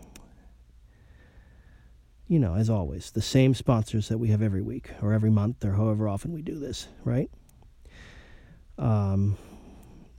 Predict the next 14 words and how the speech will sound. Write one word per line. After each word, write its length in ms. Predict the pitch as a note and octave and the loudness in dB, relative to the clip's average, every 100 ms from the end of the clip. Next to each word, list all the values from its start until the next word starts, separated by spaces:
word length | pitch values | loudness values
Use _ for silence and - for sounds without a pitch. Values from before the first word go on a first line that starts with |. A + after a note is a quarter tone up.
| - | 0
you 120 | C3+ | 2
know, 160 | G2+ | 2
by 260 | C3 B2 A2 | 0 0 0
the 120 | A2+ | 0
holographic 680 | G2+ C3 C#3 C3 C3+ D3+ - | 2 4 4 4 2 2 2
ghost 380 | A2+ A#2+ - - | 4 2 0 -2
of 160 | B2 | 0
the 140 | A#2+ A#2 | 2 4
do-, 80 | A#2 | 2
uh, 260 | A2+ A2 | 2 0
dollar 300 | A2 B2 B2 | 2 4 2
bill, 320 | G#2 G#2+ D#3+ - - - - - - - - - | 2 2 0 -2 -12 -20 -20 -20 -20 -20 -20 -6
um, 640 | A#2+ B2 B2+ B2+ B2+ C3 C#3+ | 0 4 6 6 6 4 2
by, 520 | C#3+ C3 B2+ C#3 | 2 2 2 2